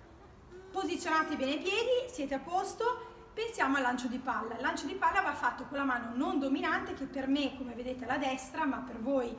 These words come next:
o meglio quasi tutti, è la sinistra. Prendo la pallina in mano, parto dalla coscia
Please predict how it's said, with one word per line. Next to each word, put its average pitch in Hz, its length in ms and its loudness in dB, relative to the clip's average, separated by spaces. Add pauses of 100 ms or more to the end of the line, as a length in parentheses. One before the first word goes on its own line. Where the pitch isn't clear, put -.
(260)
o 262 420 0
meglio 226 420 -4
quasi 240 380 2
tutti, 240 420 -8 (360)
è 269 140 -4
la 226 120 -2
sinistra. 294 760 2 (760)
Prendo 277 340 0
la - 60 -6
pallina 277 340 0
in 320 100 0
mano, 359 400 2
parto 262 600 2 (380)
dalla 233 460 2
coscia 277 520 2